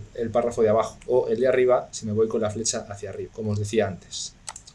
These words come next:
Y lo más importante, en mi opinión, ¿cómo hacemos para seleccionar hasta el final del artículo? Si vuelvo a esta opción, atajos de teclado, me voy a texto y tablas, veo que encuentro aquí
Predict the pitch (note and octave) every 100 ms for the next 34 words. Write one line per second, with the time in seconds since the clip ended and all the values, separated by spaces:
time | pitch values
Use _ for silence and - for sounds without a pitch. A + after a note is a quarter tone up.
0 | - - C3+ D3 E3+ F#3 E3 D#3 E3 E3+
1 | D#3 C#3+ - C#3 C#3 C3+ C3 D#3+ D#3+ A2
2 | - - E3+ E3+ E3+ E3+ - C#3+ - B2+
3 | B2+ C#3 D3+ - B2+ B2 A#2+ - A#2+ C#3+
4 | D3 - B2+ A#2 G#2+ - - - G#2 -
5 | - A#2+ A#2+ D#3+ F3 C3+ G#2+ - - A#2+
6 | B2+ - A#2+ - - F3 E3+ F3 A#2+ C3
7 | - A#2 A2 A2 D3+ E3 D3 F3+ - -
8 | - - - - A2+ A#2 C3 C3 A2+ A2
9 | B2+ - A#2+ A2 D3 D3 C3+ F3 F3 -
10 | - - - - - - - - - -
11 | - C3+ E3 E3 C#3+ D#3+ E3 E3 E3+ F3
12 | F3+